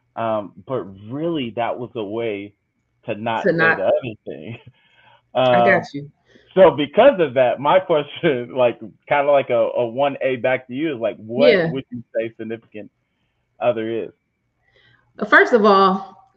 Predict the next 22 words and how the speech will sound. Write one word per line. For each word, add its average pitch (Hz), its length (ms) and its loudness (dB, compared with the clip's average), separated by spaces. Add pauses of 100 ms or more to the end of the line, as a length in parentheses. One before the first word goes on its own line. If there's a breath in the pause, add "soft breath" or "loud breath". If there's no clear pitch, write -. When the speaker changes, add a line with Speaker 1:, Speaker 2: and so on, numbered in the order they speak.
Speaker 2:
who 381 500 8
came 226 340 0
up 240 180 2
with 180 160 -4
significant 180 520 -4
other 147 260 -4
as 147 180 -6
a 143 40 -16
phrase 160 340 -4
Speaker 1:
Ah, 127 80 -4
Speaker 2:
anyway? 147 400 0 (140)
Speaker 1:
<laughs> - 0 - (340)
Speaker 2:
But 131 400 -4
Speaker 1:
that's 113 220 -6
a 196 40 0
Speaker 2:
it's 208 120 2
Speaker 1:
good 196 120 -2
question. 165 240 -6
Speaker 2:
okay. 160 120 -8 (420 loud breath)
So 247 560 4 (300)
to 277 120 2
me, 277 640 -4